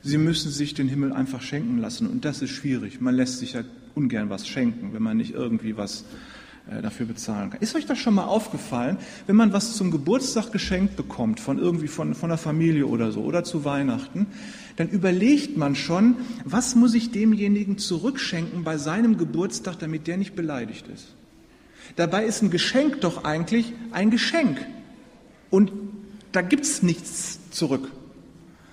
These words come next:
Aber in Wirklichkeit versuchen wir immer noch, die Geschenke, die wir bekommen, zu bezahlen. Und das machen wir mit Gott ganz genauso. Der will uns den Himmel schenken und wir wollen ihn noch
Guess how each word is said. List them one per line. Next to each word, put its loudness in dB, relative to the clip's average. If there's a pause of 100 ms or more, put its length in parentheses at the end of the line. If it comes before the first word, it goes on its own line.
(180)
Aber 0
in -2
Wirklichkeit -2
versuchen -2
wir 0
immer -2
noch, -4
die -6
Geschenke, -2
die 0
wir 2
bekommen, 0
zu -2
bezahlen. -2 (400)
Und -2
das -4
machen -2
wir -2
mit -2
Gott -6
ganz -4
genauso. 2
Der 2
will 4
uns 6
den 2
Himmel 0
schenken 0 (720)
und 2
wir 4
wollen 2
ihn 2
noch 2